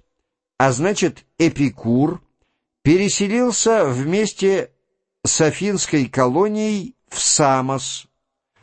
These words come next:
но должен был и здесь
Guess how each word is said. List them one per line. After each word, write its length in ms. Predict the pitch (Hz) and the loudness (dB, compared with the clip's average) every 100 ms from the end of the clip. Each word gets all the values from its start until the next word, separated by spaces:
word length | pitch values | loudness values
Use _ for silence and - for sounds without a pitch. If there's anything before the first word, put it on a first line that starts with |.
| - | -4
но 360 | 123 170 165 - | 2 4 2 -2
должен 680 | 123 143 190 214 208 214 180 | -2 2 2 2 -2 -2 0
был 220 | 208 208 | 2 0
и 220 | 165 208 | -2 -4
здесь 760 | 156 101 101 156 196 - - | -4 -2 2 4 4 0 -10